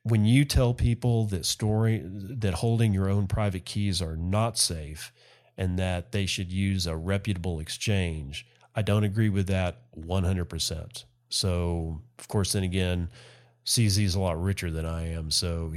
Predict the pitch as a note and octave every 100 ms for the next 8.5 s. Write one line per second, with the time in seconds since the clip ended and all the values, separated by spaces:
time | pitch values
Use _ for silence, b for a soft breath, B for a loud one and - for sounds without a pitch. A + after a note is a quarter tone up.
0 | G2+ G2 F#2 F2 F#2 F2+ - F#2 F2 F2
1 | E2 D#2+ F2+ D#2+ C2 E2+ F2 F2+ F#2+ -
2 | G2 F#2+ G2 F#2 - G2 G2 F#2 - B
3 | B B B B _ _ _ _ _ -
4 | G#2 G2+ - - B2+ A2 - G#2+ F#2 -
5 | G2 F#2 E2 F#2+ G2 F2+ G2+ F2+ E2+ -
6 | - F2 E2 E2 A2 F#2 - - F2+ -
7 | F#2+ F2 F2 - E2+ F2+ E2+ E2+ D#2+ D#2+
8 | D2+ D2+ D2 -